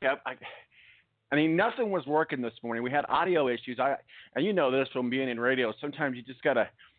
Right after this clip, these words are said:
you gotta wing things. So I was trying to do things through a cell phone, which sounded like crap, but I finally got the mic fixed. But it took the first segment to, to get it fixed. Then I thought I had you on the line, and I didn't have you on the line.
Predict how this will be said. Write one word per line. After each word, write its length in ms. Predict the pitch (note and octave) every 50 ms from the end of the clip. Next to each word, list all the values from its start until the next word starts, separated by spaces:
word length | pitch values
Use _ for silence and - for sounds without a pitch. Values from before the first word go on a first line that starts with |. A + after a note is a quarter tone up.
| _ _
you 120 | - C#3+ D3+
gotta 180 | E3 D3 B2+
wing 340 | A2 A2 B2 C#3 D3+ E3 D#3+ D3+
things. 340 | - E3 E3 D#3+ E3+ F3 E3 - -
So 220 | D3+ B2+ A#2 A#2 G#2 - - - - _ _ _ - - _ _ -
I 140 | C#3 D3 D#3
was 140 | C#3 C3 - -
trying 220 | - E3 D#3 C#3+
to 200 | B2+ A2 G2+ F#2+ - _ _ _ _ _ _ _ _ _ - - - - B2+
do 180 | C#3 D#3+ F3+ E3+
things 280 | - F3+ F3 F3 D#3+ - - -
through 160 | D3 B2+ A2
a 40 | - - -
cell 260 | E3+ E3+ F3+ F3+ E3+ -
phone, 380 | E3+ F3 F3 F3 E3+ E3 D#3+
which 140 | C#3+ B2+ - - -
sounded 240 | C3 B2 A2+ G#2+
like 200 | G#2 G2+ G2 G2+
crap, 540 | - - E3 E3+ E3+ E3 E3 D#3+ D#3 D3+ - _ _ _ _ _ _ _ _ _ _ _ _ _
but 100 | - A#2+
I 40 | A#2 A#2
finally 180 | - D3+ C#3+ C#3
got 140 | C3 C3+ C3
the 60 | -
mic 240 | B2 A#2+ G#2+ G2 F2+ - - - - _ _ _ _ -
fixed. 260 | A2+ F2+ - - - _
But 80 | G#2+ G#2
it 100 | G2+ -
took 140 | - C3+ -
the 80 | B2 - -
first 220 | D3+ D3 C3+ -
segment 340 | - C3 A#2+ A2 A#2 A#2 - -
to, 120 | - A2 G#2+ - _ _
to 60 | A2
get 140 | G#2 A2+ A2
it 60 | G#2+ - -
fixed. 280 | G3 G2+ G2 G3 - _ _ _ _ _ _ _ -
Then 100 | A#2 A#2+
I 60 | C3
thought 160 | C3 D3+ C#3
I 80 | C#3 B2+
had 200 | B2+ C3 C3 A#2+
you 140 | C3 C3+ C3+
on 80 | C3 B2
the 60 | A#2
line, 220 | A2+ A#2 A#2 A#2
and 100 | A2+ G#2+
I 60 | G#2+ G#2
didn't 240 | G#2 E3+ F3+ E3
have 160 | D#3 D3+ C#3 B2
you 120 | C3+ C3
on 80 | C3+ B2+
the 80 | A#2+ A#2
line. 320 | A2+ A2+ A2+ A2 A2+ G#2+